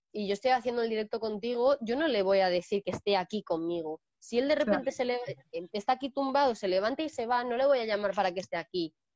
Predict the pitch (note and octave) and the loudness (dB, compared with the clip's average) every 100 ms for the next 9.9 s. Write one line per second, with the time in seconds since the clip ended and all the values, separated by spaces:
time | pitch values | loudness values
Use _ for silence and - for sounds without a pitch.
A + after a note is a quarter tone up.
0 | - G#3 G#3 B3 B3+ B3+ B3 B3+ A#3+ B3+ | -4 0 2 2 4 4 0 -4 0 0
1 | C#4+ - G3+ F#3+ F#3 G3+ G#3 A#3 D4+ G#3 | -2 -2 -2 0 -2 -4 -4 0 0 0
2 | F#3 B3 - F#3 F3+ G#3 G#3+ A#3+ C#4 A#3 | -2 -2 -2 -4 -4 -4 -4 -2 0 -2
3 | G3 D#4 D4 - F#3 F3+ E3+ E3 D#3+ D#3 | -2 0 0 -2 -4 -2 0 0 -2 -4
4 | C#3+ _ _ _ _ _ _ _ _ _ | -6 _ _ _ _ _ _ _ _ _
5 | _ A3+ G#3+ A#3+ A3+ F3 E3 - _ _ | _ -4 0 -2 0 -2 -2 -8 _ _
6 | _ _ - A#3+ A3 B3 C#4 E4 E4+ D#4 | _ _ -4 -2 0 2 2 2 0 0
7 | C#4+ C#4+ C#4 C#4 C#4 C4+ C4+ _ - A#3+ | 2 2 0 0 4 4 2 _ -6 0
8 | B3 B3+ B3+ A#3+ A#3+ A#3+ A3+ - A#3+ A#3+ | 2 2 -2 -4 -4 -6 -10 -4 -4 -2
9 | A3+ A3+ A3+ G#3+ G3 G#3+ A3+ D4+ | -6 -4 -4 -2 -2 -2 -2 -4